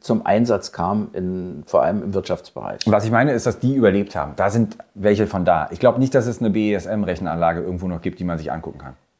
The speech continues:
Speaker 1: Nein, das, äh,
Speaker 2: Das
Speaker 1: das,
Speaker 2: ist eher
Speaker 1: das
Speaker 2: unwahrscheinlich.
Speaker 1: ist eher unwahrscheinlich.
Speaker 2: Also der, ja, dann, du hast
Speaker 1: Das weiß ich aber nicht mehr. Ich müsste, also ich war noch nie in Hoyerswerda. Ich muss unbedingt mal nach
Speaker 2: Mhm.
Speaker 1: Hoyerswerda fahren.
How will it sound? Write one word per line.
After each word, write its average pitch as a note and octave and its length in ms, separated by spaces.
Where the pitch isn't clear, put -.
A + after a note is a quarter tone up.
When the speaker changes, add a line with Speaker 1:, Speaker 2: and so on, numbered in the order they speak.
Speaker 1:
Nein, F#2+ 520
das, - 380
äh, - 80
Speaker 2:
Das C#2 400
Speaker 1:
das, F2 220
Speaker 2:
ist - 80
eher E2+ 160
Speaker 1:
das F2+ 120
Speaker 2:
unwahrscheinlich. D#2 580
Speaker 1:
ist G2 140
eher F2 180
unwahrscheinlich. B1+ 600
Speaker 2:
Also F2+ 400
der, A#2 800
ja, F#2 360
dann, C3 380
du A2+ 220
hast E3+ 280
Speaker 1:
Das G2+ 120
weiß A#2+ 220
ich D#3+ 100
aber C#3 140
nicht B2 120
mehr. A2+ 120
Ich F#2+ 80
müsste, A#2+ 340
also F#2 200
ich F2+ 100
war G#2 120
noch A#2+ 140
nie C#3+ 140
in C#3+ 120
Hoyerswerda. G2+ 500
Ich - 100
muss G2+ 160
unbedingt A2+ 400
mal F2 80
nach G2 80
Speaker 2:
Mhm. F#2+ 60
Speaker 1:
Hoyerswerda F2 360
fahren. - 220